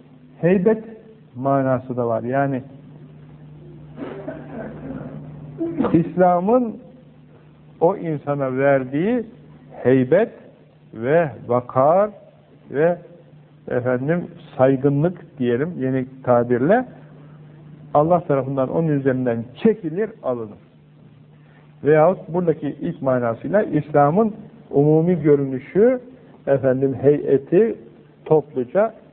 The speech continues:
o kişinin üzerinden alınır. Ümmetim dünyayı tercih ederse, dünyaya hürmet ederse, dünyaya meylederse, dünyaya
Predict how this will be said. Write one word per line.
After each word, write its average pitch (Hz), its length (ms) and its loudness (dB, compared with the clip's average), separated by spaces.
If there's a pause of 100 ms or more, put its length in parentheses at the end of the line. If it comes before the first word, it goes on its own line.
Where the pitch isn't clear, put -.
(340)
o 175 80 2
kişinin 139 380 -8
üzerinden 143 480 -2
alınır. 113 380 -4 (880)
Ümmetim 147 580 2 (180)
dünyayı 147 580 2 (120)
tercih 139 360 2
ederse, 123 500 0
dünyaya 139 500 0 (380)
hürmet 147 320 4
ederse, 117 420 -2 (120)
dünyaya 147 500 2
meylederse, 135 960 0 (400)
dünyaya 151 600 2